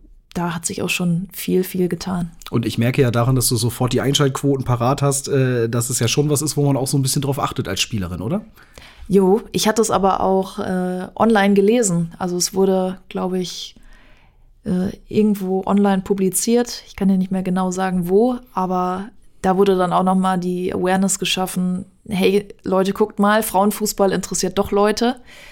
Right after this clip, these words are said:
Speaker 1: Und zwar, äh, zwei Millionen auf dem Samstagnachmittag. Das ist schon mal eine Ansage.
Speaker 2: Zeigt vielleicht einmal mehr, dass es, äh,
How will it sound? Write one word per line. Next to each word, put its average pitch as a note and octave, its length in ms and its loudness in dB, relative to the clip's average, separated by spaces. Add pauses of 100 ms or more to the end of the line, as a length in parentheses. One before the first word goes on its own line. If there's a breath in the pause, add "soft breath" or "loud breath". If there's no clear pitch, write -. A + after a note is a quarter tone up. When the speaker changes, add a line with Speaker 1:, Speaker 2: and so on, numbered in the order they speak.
(240 loud breath)
Speaker 1:
Und F#3 240 2
zwar, F#3 580 0 (240)
äh, F3+ 360 -4
zwei F#3+ 220 2
Millionen F#3+ 480 2
auf F#3+ 160 -4
dem F3+ 100 -2
Samstagnachmittag. G3 920 -2 (580)
Das - 220 -8
ist F#3+ 140 -4
schon F3+ 140 -2
mal F#3 60 2
eine F#3 120 0
Ansage. E3+ 480 -4 (200)
Speaker 2:
Zeigt - 260 -4
vielleicht - 220 -2
einmal A2 220 0
mehr, A2+ 200 2
dass G#2 180 -2
es, G#2 180 -4
äh, G2+ 360 -2